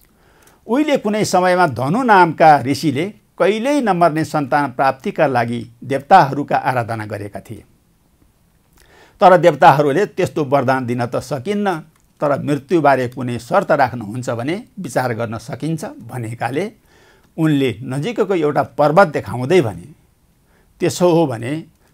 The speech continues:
जब तक यो पर्वत खडा रहन्छ तब तक नमर्ने सन्तान प्राप्त होस्" भन्ने वरदान मागे। देवताहरू तथास्तु भनेर गए। नभन्दै केही समयपछि उनलाई त्यस्तै दीर्घायुको, दीर्घायु भएको,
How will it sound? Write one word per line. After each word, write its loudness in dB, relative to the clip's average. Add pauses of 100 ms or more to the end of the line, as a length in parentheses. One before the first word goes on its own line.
(140)
जब 4
तक 2
यो 0
पर्वत 4
खडा -2
रहन्छ 0
तब -4
तक -4
नमर्ने 2
सन्तान -4
प्राप्त -6
होस्" 0
भन्ने -8
वरदान -8
मागे। -8 (1400)
देवताहरू 8
तथास्तु 2
भनेर 0
गए। 4 (580)
नभन्दै 0
केही -4
समयपछि -8 (100)
उनलाई -6 (120)
त्यस्तै -2
दीर्घायुको, 0
दीर्घायु 2
भएको, -8